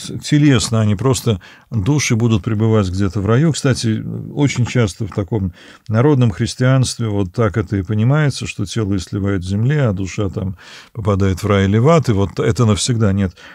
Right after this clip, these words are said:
Э, и Новый Завет ясно утверждает, что есть не-, воскресение, да, что телесность тоже присутствует. Ну ладно. Э, и, э, это один из аргументов. Да, он говорит об этом как о чем-то само собой разумеющемся.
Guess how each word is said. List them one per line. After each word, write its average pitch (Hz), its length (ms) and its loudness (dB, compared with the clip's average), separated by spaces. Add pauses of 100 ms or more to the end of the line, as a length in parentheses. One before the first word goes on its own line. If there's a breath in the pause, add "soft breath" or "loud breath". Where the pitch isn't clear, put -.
(180 loud breath)
Э, 113 720 -6
и 123 140 -4
Новый 165 280 4
Завет 135 260 0
ясно 123 380 2
утверждает, 113 580 0
что - 260 -2
есть 131 380 0
не-, 127 120 0
воскресение, 113 880 0
да, 113 160 0
что 113 200 -6
телесность 110 540 -2
тоже 95 200 -4
присутствует. - 580 -8 (320 loud breath)
Ну - 120 2
ладно. 87 280 2 (480 loud breath)
Э, 117 260 0
и, 127 280 2
э, 120 500 0
это 151 160 2
один 180 200 4
из 147 100 4
аргументов. 127 640 4
Да, 143 160 2
он 165 180 2
говорит 123 340 4
об 127 140 2
этом 156 240 0
как 123 180 0
о 117 60 0
чем-то 131 300 -2
само 131 400 4
собой 127 360 2
разумеющемся. 110 520 2